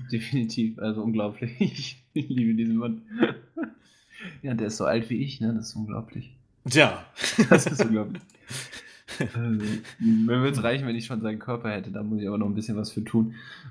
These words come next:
Speaker 2: Ja, das ist eine
Speaker 1: Ähm,
Speaker 2: Frage
Speaker 1: aber
Speaker 2: der
Speaker 1: auf
Speaker 2: Zeit.
Speaker 1: dem besten Wege, da, davon mal abgesehen. Aber, <laughs> aber, äh, dreiundzwanzig ist schon, ist schon eine Hausnummer. Der Mann kann auch <laughs> einige Jahre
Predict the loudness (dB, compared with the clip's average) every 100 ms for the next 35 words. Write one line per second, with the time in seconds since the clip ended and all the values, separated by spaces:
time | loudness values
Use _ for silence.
0 | -2 2 4 4 0 -2 -4 -2 2 2
1 | 2 0 -2 -2 -2 0 2 0 -2 -4
2 | -4 -6 -6 -4 -4 -4 -4 -4 0 2
3 | 2 2 -2 -2 0 0 -2 -4 -4 -4
4 | -6 -12 -12 -16 -16 -12 -2 0 2 2
5 | 2 2 0 -2 -2 -2 -6 -6 -6 -2
6 | 0 2 2 0 -2 -2 -4 0 0 2
7 | 0 0 0 0 -2 -8 -10 0 2 4
8 | 4 2 2 2 4 4 0 -6 -18 _
9 | _ _ -18 -14 -12 -14 0 4 4 2
10 | -2 0 2 2 0 -2 -4 -4 -4 -6
11 | -8